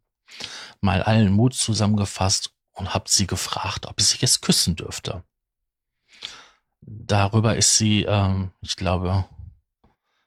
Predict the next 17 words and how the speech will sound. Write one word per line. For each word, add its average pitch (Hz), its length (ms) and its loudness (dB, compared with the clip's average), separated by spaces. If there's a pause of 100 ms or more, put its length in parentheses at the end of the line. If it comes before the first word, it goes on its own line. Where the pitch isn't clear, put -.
(120)
bis - 220 -2
heute 104 220 0
noch 87 120 -2
nicht 85 160 -8
drüber 85 220 -8
hinweggekommen, 90 760 -8 (1400)
dass 92 220 -2
mal 90 260 -2
jemand 92 360 -2
mal 92 120 -2
gefragt 101 500 -2
hat, - 300 -10
"Darf - 220 -6
ich 92 120 -8
dich - 200 -12
jetzt - 200 -10
küssen?" 85 480 -10